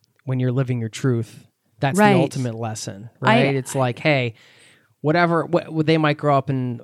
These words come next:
Speaker 1: uh, you know, crave stability and never travel,
Speaker 2: Right.
Speaker 1: because they had that experience and they missed the other thing.
Speaker 2: And
Speaker 1: You,
Speaker 2: that's
Speaker 1: you
Speaker 2: their
Speaker 1: don't know.
Speaker 2: choice, right?
Speaker 1: Right. But they know that their parents were living their ultimate truth. And that, that to me is a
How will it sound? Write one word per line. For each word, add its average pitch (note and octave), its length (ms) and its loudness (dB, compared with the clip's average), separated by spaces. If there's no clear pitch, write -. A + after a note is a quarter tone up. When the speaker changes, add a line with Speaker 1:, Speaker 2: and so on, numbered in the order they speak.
Speaker 1:
uh, B2+ 40 -10
you C3 160 -6
know, B2 100 -2
crave C3+ 400 -2
stability C3+ 600 0
and C3 140 2
never E3 260 4
travel, G#2+ 440 -8
Speaker 2:
Right. F4 300 -6
Speaker 1:
because B2+ 560 -2
they C3 180 -2
had D3 240 0
that C3 120 -2
experience A#2+ 560 -8
and A#2 320 -8
they A#2 440 -6
missed B2 360 -4
the C3+ 120 0
other F3+ 180 2
thing. - 260 -2
Speaker 2:
And B3+ 100 8
Speaker 1:
You, - 60 8
Speaker 2:
that's C#4 140 8
Speaker 1:
you G3 60 8
Speaker 2:
their D#4+ 140 6
Speaker 1:
don't F4+ 80 0
know. A#4+ 140 6
Speaker 2:
choice, - 260 2
right? A#3 320 6
Speaker 1:
Right. D3 320 4
But D#3+ 520 2
they E3+ 260 4
know E3+ 200 6
that D#3 120 4
their D3+ 100 0
parents D3 360 -2
were C3 80 -4
living B2+ 280 -2
their A#2 140 -4
ultimate A2+ 380 -6
truth. - 440 -14
And C3+ 140 -4
that, C#3+ 300 -2
that C#3+ 300 -4
to C#3 100 -8
me C3 240 -4
is A#2+ 200 -6
a A2 460 -8